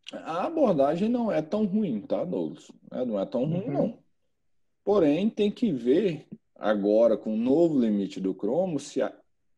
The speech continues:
Speaker 1: existe sensibilidade suficiente pra análise de cromo total nos limites de disposição su-,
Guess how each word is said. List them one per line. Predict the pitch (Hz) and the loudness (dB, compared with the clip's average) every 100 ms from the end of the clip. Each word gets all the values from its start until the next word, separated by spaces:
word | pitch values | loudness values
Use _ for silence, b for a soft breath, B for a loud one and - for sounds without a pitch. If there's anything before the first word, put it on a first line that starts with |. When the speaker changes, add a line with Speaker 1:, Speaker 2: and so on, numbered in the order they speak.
| _ | _
Speaker 1:
existe | 131 123 110 180 - - | 0 0 0 -4 -4 -8
sensibilidade | 185 180 - 139 127 107 107 - | -10 -10 -6 -4 -2 0 -2 -2
suficiente | - - - 127 107 - | -6 -20 -10 -6 -6 -6
pra | 110 | -8
análise | 107 104 104 98 | -6 -4 -4 -4
de | 104 | -8
cromo | - 117 156 180 | -8 -6 -4 -6
total | 156 131 - 107 101 107 160 - _ _ _ _ | -4 -6 -4 -2 2 2 0 -4 _ _ _ _
nos | 135 135 | -8 2
limites | 147 135 127 165 - | 2 2 0 -4 -10
de | 170 | -12
disposição | 165 156 - 143 - - 127 | -12 -12 -2 -2 -2 -4 -6
su-, | - 101 - - | -8 -16 -16 -18